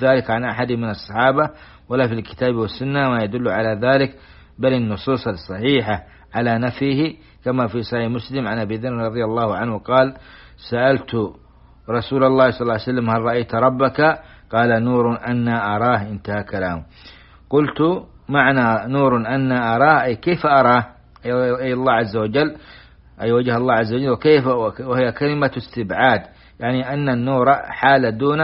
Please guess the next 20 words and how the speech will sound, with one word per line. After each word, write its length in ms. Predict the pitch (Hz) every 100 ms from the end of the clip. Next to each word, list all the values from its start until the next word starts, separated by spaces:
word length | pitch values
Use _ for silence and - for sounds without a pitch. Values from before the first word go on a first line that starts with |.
| 147 - - - -
رؤيته، 460 | 131 139 135 123 131
أي 120 | 123
رؤية 280 | 143 135 -
الله 180 | 123 127
تبارك 440 | - 120 123 110
وتعالى. 480 | 104 92 78 82 73 - _ _ - - _ _ _ _ - - - - - - - - - - - - - - - - _ - - - - -
وهذا 600 | 135 147 170 151 170 139 - - - - - - _ - - -
المنفي 460 | 123 120 147 - 143
هو 160 | 131
رؤية 260 | 147 160 139 131
الله 180 | 139
عز 240 | 127 110 113
وجل 340 | 117 151 156 - -
في 120 | 143
الدنيا، 680 | 120 110 113 120 117 - 160
أما 240 | 135 127
المؤمن 400 | 120 123 117 147
فإنهم 420 | - 131 123 110
يرون 240 | 113 123 113
ربهم 560 | 107 120 110 117 143